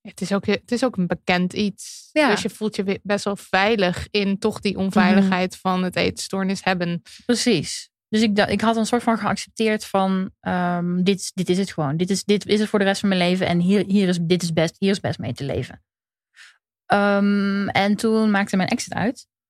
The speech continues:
Speaker 2: Na een relatie van vijf en een half jaar. Ehm,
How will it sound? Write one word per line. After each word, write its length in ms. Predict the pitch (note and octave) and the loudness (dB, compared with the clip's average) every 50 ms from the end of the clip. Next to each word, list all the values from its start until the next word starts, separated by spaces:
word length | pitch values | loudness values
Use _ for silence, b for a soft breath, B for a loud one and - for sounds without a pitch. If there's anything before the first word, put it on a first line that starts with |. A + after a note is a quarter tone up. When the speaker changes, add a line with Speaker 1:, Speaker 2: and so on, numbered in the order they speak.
| _ _ _ _ _ _ _ _ _ _ _ _ - | _ _ _ _ _ _ _ _ _ _ _ _ -2
Speaker 2:
Na 520 | - F#3+ F#3+ F#3 F#3 F3+ F3+ F3+ F3+ F3+ | 0 2 2 4 2 2 2 2 2 0
een 60 | F3+ | 2
relatie 360 | F#3 G3 F#3 F3+ F3+ F3+ - F#3 | 2 2 2 2 0 0 -2 -2
van 120 | F#3 F#3 | -2 -2
vijf 160 | E3+ F3 F3+ F#3 | 0 0 2 2
en 60 | F#3+ F#3 | 2 2
een 60 | F3 | 0
half 140 | E3+ F3 - | 0 -2 -2
jaar. 380 | F3 D#3 E3 G3 C4 C#4+ C4 - | -4 -4 -4 -4 -6 -6 -8 -6
Ehm, 760 | - F#3 F#3 F3+ F3 F3+ F3 F3 F3 E3+ E3+ E3+ F3 F3 | -4 -2 -2 0 0 0 0 0 -2 -2 -2 -2 -4 -4